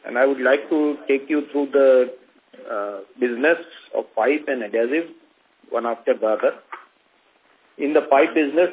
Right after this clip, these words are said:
the numbers are already in front of you. Looking to the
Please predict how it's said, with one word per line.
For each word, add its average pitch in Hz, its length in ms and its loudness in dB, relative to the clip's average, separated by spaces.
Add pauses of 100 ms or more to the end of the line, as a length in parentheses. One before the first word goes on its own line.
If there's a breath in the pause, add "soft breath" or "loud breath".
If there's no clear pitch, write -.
the - 40 4
numbers 131 440 0
are 139 260 4 (460)
already 135 340 0
in 139 160 -4
front 127 260 -2
of 139 200 0
you. - 160 -4 (1600)
Looking 165 360 -2
to 165 100 2
the 147 420 0